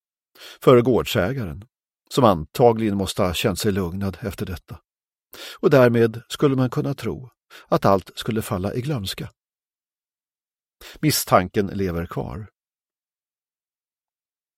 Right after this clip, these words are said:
Det var emellertid enbart myndigheterna som hade satt punkt för fallet.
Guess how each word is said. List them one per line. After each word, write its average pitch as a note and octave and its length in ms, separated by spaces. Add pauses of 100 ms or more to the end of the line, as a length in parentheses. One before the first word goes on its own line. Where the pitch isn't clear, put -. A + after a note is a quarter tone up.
(320)
Det - 80
var C3+ 160
emellertid C#3 500
enbart G2+ 400
myndigheterna C#3 720
som C3 200
hade C3 160
satt C#3+ 220
punkt E2 360
för - 180
fallet. D2 380